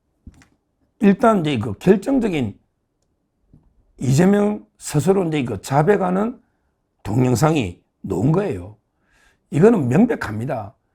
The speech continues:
왜냐하면 이게 이화영 부지사가 도지사한테 보고도 안 하고 북한에 팔백만 불을 보낸다,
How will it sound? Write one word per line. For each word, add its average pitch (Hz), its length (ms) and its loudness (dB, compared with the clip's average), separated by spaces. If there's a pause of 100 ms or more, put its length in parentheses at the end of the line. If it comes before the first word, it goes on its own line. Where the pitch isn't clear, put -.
(360)
왜냐하면 190 460 2
이게 170 120 -2
이화영 139 640 2
부지사가 131 720 -2 (680)
도지사한테 165 680 0
보고도 160 420 0
안 131 120 2
하고 180 480 -2 (360)
북한에 156 440 -2
팔백만 160 480 -2
불을 160 200 -6
보낸다, 113 580 -6